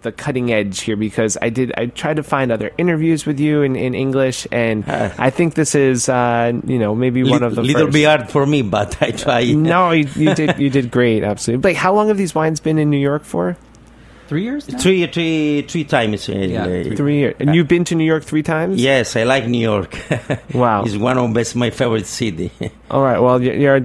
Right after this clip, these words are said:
Speaker 1: for sure always welcome here. I, and I hope to visit you in Calabria soon. Because
Speaker 2: Yes,
Speaker 1: that's,
Speaker 2: when you want.
Speaker 1: I, I don't know. I really don't know,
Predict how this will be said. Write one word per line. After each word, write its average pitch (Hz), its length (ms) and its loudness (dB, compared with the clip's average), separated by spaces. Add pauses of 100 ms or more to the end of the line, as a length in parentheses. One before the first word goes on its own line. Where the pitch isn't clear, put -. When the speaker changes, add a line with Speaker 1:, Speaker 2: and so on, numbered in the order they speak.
(120)
Speaker 1:
for - 180 -2
sure 165 320 2
always 131 320 2
welcome 110 300 -2
here. 107 100 -2
I, 107 240 -4
and 143 160 -2
I 147 80 0
hope 175 240 -2
to 156 100 -8
visit 131 280 -2
you 107 60 0
in 101 80 -4
Calabria - 440 -6
soon. 98 220 -4
Because 98 100 -2
Speaker 2:
Yes, 160 280 0
Speaker 1:
that's, 117 120 2
Speaker 2:
when 120 180 0
you 127 100 0
want. 110 320 -2 (280)
Speaker 1:
I, 120 240 -2
I 131 40 0
don't 151 140 2
know. 135 200 2
I - 100 -2
really 139 300 0
don't 117 200 0
know, 107 300 0